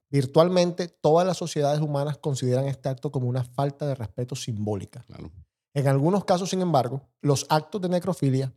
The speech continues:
Speaker 1: pueden ser consensuales. Ojo, por ejemplo, en el caso de Armin Meiwes, en el que la víctima dio su consentimiento a la mutilación y muerte infringidas hacia él. O sea, antes de morir, dijo cómo quería morir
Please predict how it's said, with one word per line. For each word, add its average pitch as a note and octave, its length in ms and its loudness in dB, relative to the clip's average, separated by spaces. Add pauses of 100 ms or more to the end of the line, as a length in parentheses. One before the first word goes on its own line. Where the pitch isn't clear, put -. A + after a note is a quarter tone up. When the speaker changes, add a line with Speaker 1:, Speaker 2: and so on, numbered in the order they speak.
Speaker 1:
pueden D3 240 4
ser D#3 240 -2
consensuales. E3+ 1200 -4 (120)
Ojo, - 420 0 (160)
por C#3+ 180 4
ejemplo, C3+ 600 0 (160)
en C3 160 0
el B2 160 0
caso D3 340 -2
de D3 260 -2
Armin F3+ 520 -2 (180)
Meiwes, D3+ 720 -2 (140)
en C3+ 140 2
el B2+ 280 -2
que C3 120 2
la A#2+ 120 4
víctima F#3+ 480 -2 (200)
dio D3+ 240 4
su F#3+ 180 -4
consentimiento F#3 960 -4
a C#3 80 2
la C3+ 120 0
mutilación D#3+ 920 -4
y D3 120 -2
muerte D3+ 400 0
infringidas C#3 840 -6
hacia B2 400 -6
él. F#2 240 -10 (180)
O B2 80 -2
sea, - 300 0 (220)
antes B2+ 540 -2
de D3+ 100 2
morir, E3 400 2 (140)
dijo C#3+ 340 2
cómo C#3+ 280 -2
quería E3+ 220 -2
morir E3+ 380 -4